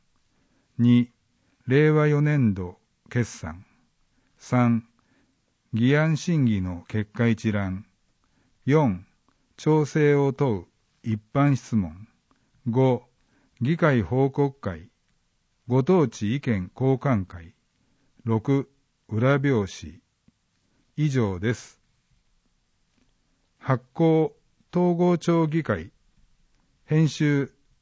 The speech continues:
広報広聴委員会。郵便番号、四七零ハイフン零一九八。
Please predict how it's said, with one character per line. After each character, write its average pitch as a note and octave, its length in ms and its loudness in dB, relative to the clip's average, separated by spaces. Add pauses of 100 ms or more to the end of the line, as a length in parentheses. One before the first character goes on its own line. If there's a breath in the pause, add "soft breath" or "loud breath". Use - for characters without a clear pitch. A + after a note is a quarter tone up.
(100)
広 F3 300 0
報 F3 240 2
広 F3 300 0
聴 E3 320 0
委 D3+ 180 2
員 B2 140 2
会。 F2+ 340 -14 (760)
郵 E3 180 6
便 E3+ 280 2
番 C#3 260 2
号、 F2+ 320 -10 (380)
四 F3 420 2
七 C#3 380 2
零 G2+ 400 -2 (400)
ハ E3+ 160 2
イ C#3+ 100 6
フ G#2 120 -4
ン F2 160 -6 (520 soft breath)
零 D#3+ 400 4
一 A2 420 -2
九 B2 300 4
八。 G#2+ 520 -2